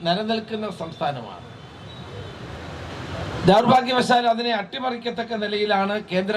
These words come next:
ഗവൺമെന്റും ഇപ്പൊ സംസ്ഥാന സർക്കാരുകളും റേഷൻ മേഖലയോട് കാണിക്കുന്ന സമീപനം എന്ന് പറയേണ്ടി വരും. ചില്ലറ റേഷൻ വ്യാപാരികളെ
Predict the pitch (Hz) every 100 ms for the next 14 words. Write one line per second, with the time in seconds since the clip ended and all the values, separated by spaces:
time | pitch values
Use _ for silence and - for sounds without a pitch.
0 | 196 202 202 208 202 220 247 - - -
1 | - - - - - - - - - -
2 | - - - 160 185 226 208 208 233 226
3 | 226 233 - - 180 180 202 202 196 202
4 | 202 220 - - - - - - - -
5 | - - - - 190 - 233 220 185 190
6 | 196 190 170 170 175 175 170 170 156 165
7 | 180 180 185 180 160 160 143 143 143 127
8 | 110 90 85 - - - - - - -
9 | - - - - - - - - - -
10 | 214 220 254 254 233 226 - 240 220 214
11 | 226 220 220 220 220